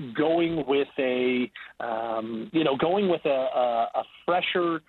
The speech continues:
head coach as opposed to a, a guy who has coached in this league before, I, I wonder if that's, I, I wonder if there's a lot of reason to do that. And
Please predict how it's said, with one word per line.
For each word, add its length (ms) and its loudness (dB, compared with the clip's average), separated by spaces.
head 360 -2
coach 240 0
as 200 0
opposed 520 0
to 380 0
a, 640 0
a 60 0
guy 300 2
who 200 -2
has 80 -4
coached 300 -2
in 120 -6
this 200 -6
league 220 -4
before, 380 0
I, 200 0
I 80 0
wonder 380 0
if 120 -2
that's, 220 -2
I, 80 0
I 140 2
wonder 300 2
if 100 -4
there's 180 2
a 40 2
lot 340 0
of 80 -6
reason 440 -4
to 80 -2
do 220 -2
that. 300 -2
And 500 -4